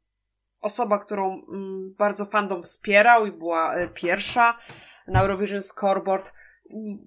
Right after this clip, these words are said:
Fajna jest tu edycja, jeżeli chodzi o elektropop, ale dla mnie z wczorajszych wyboru-, wyborów najgorszy. Może dlatego, że nie przepadam aż tak za takimi piosenkami. Może dlatego, że ten występ dla mnie był,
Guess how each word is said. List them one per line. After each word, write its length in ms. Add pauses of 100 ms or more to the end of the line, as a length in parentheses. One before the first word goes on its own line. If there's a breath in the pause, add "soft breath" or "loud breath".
(220)
Fajna 360
jest 120
tu 60
edycja, 260
jeżeli 160
chodzi 200
o 80
elektropop, 920
ale 460 (160)
dla 320
mnie 200
z 40
wczorajszych 460
wyboru-, 500 (320)
wyborów 500
najgorszy. 840 (720 loud breath)
Może 320
dlatego, 480
że 420 (180)
nie 220
przepadam 480
aż 120
tak 160
za 100
takimi 420
piosenkami. 800 (320 loud breath)
Może 160
dlatego, 340
że 140
ten 180
występ 380
dla 140
mnie 160
był, 440